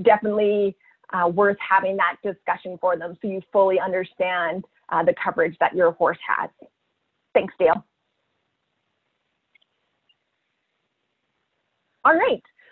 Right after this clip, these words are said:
so let's, let's do shift gears onto another common preventative health measure, um, our annual dental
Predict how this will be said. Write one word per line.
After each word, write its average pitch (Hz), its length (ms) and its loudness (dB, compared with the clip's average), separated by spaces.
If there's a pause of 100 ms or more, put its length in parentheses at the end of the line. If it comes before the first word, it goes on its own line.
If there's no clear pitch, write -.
so 320 80 -2
let's, 381 300 4
let's 320 260 2
do 440 200 6
shift 311 180 -4
gears 214 320 -4 (320)
onto 220 300 -6 (240)
another 240 280 2
common 220 420 -2
preventative 202 440 -4 (100)
health 196 160 -4
measure, 175 420 -10 (340)
um, 170 520 -8 (2250)
our 185 260 0
annual 220 320 4
dental 180 440 0